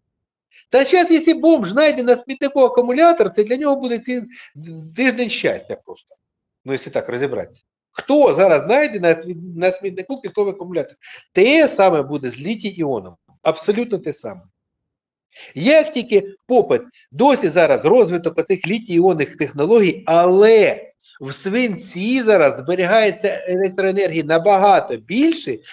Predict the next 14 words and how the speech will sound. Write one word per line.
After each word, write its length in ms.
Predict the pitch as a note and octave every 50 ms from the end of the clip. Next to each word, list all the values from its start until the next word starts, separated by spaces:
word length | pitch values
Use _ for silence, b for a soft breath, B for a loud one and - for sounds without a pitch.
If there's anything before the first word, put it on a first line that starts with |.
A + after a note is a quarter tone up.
| B B B
ніж 260 | G#3+ B3+ C#4+ B3 G#3
в 80 | A#3 C4
усіх 460 | C4+ B3 - - D4+ D#4+ D#4+ D#4+ C4
літій-іонних 600 | C4 C4 C4 C4 A3+ A3+ A3 A3+ A3+ G#3+ F#3+ -
акумуляторах 580 | G3+ - - E3+ E3+ F#3 G#3 G3+ G3+ E3+ - -
разом 320 | B2+ A#2 A#2 C3+ C3 A#2+
взятих. 440 | G2+ F2+ G2 F#2+ F#2 G2 - _ _ _ _ _ _ _ _ _ _ _ _ _ _ _ _ _ _ _ _ _ _ _ _ _ _ _ _ _ _ _ _ _ -
Зараз 460 | A#2 E3+ A3+ A3 F#3 D#3 - - -
свинець 560 | - D#3 D#3 E3 E3+ G3 C4 D#4+ D#4+ D#4+ - - _ _
повністю 640 | F3+ F#3 B3 D4 D#4+ D4 C4 A3 F#3+ - - D3+ B2+
переробляється. 1160 | - D3 E3+ G#3 A3+ G#3+ G3 F#3+ F#3+ D#3+ C#3+ D3+ E3 E3+ D#3 C3+ A2+ - _ _ _ _ _ _ _ _ _ _ _ _ _ _ _ _ _ _ _ _
Цілковито 880 | _ - F#3+ A3+ B3+ - - G3+ G#3 F3+ C3 C3+ C#3 B2+ - - F2+ E2+ -
в 60 | G#2+
акумуляторі. 640 | A#2 - - B2 A#2+ A#2+ A2+ G#2+ F#2+ - - _ _